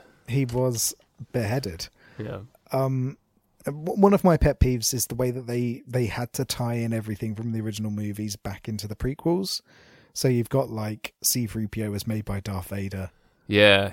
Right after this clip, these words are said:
Speaker 2: yeah.
Speaker 1: Uh, and, and Jango Fett was the,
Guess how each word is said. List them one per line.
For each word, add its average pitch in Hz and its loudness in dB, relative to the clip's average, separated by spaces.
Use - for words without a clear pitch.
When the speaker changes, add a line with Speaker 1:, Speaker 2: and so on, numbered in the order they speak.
Speaker 2:
yeah. 104 -2
Speaker 1:
Uh, 117 -2
and, 117 -2
and 113 -4
Jango 117 0
Fett 110 -4
was 110 -2
the, 107 -6